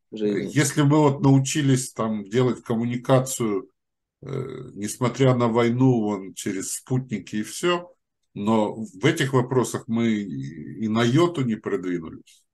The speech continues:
Speaker 2: Как было, как рассуждали, даже я бы сказал, что, что мы пошли назад, потому что
Speaker 1: Да?
Speaker 2: перестали об этом рассуждать.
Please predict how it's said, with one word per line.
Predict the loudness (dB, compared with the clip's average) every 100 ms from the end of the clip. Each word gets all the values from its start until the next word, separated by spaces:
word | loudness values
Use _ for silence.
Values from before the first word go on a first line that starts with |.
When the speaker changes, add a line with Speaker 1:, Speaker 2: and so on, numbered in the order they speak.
| _ _ _ _ _
Speaker 2:
Как | 2 2 2 0
было, | 4 6 6 4 -2 _
как | -2 0
рассуждали, | -2 0 0 0 4 4 2
даже | 2 4 4
я | 4
бы | 2
сказал, | -4 -4 -2 -2
что, | -4 -10 -10 -12 _ _ _ _
что | -16 -10 -4 0
мы | 2 4 4 2 -2 _ _
пошли | -4 -4 -2 0
назад, | 2 2 2 2 0 -8 _ _ _ _ _ _ _ _ _ _ _ _ -6
потому | 0 0
что | 2 0
Speaker 1:
Да? |
Speaker 2:
перестали | 2 0 -2 0 4 6 4
об | 2 -4
этом | -8 -10
рассуждать. | -10 -10 -12 -14 -16 -18 _